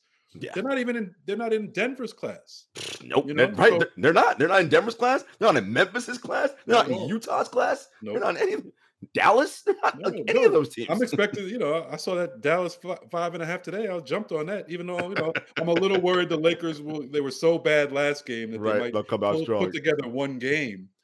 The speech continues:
Speaker 2: Um, but, you know, you, whenever you see them play a pretty good team, uh, you, you roll with the other team.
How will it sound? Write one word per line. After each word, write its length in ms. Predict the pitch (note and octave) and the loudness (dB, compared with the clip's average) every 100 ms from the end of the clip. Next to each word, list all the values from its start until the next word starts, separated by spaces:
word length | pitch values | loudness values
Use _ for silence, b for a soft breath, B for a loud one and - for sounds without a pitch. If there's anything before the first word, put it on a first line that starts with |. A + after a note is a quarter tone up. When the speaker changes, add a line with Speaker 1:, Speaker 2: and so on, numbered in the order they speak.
| _ _ _ - | _ _ _ -6
Speaker 2:
Um, 520 | A#2+ A2+ G#2+ G#2 G2+ _ _ _ _ | -4 -2 -4 -6 -16 _ _ _ _
but, 280 | C3 A#2 - | -2 -2 -6
you 100 | D#3 | -10
know, 120 | E3 B2+ | -6 -6
you, 160 | D3+ | -6
whenever 240 | D3 F#3+ G3 | -6 -6 -8
you 80 | |
see 140 | F#3 G#3 | -8 -8
them 120 | G3 | -8
play 300 | - F#3+ E3 | -6 -4 -4
a 60 | A#2+ _ | -6 _
pretty 240 | _ E3 D#3 | _ -10 -6
good 240 | D#3+ E3 | -6 -6
team, 420 | - F#3+ F#3+ C#3 A2 G#2+ | -6 -8 -8 -12 -16 -20
uh, 40 | _ | _
you, 100 | B2 A#2 | -20 -18
you 160 | G#2+ B2 | -14 -4
roll 220 | C#3 D3+ | 0 0
with 100 | B2+ | -2
the 80 | A2+ | -6
other 120 | G2 | -8
team. 220 | B2 G2+ | -12 -16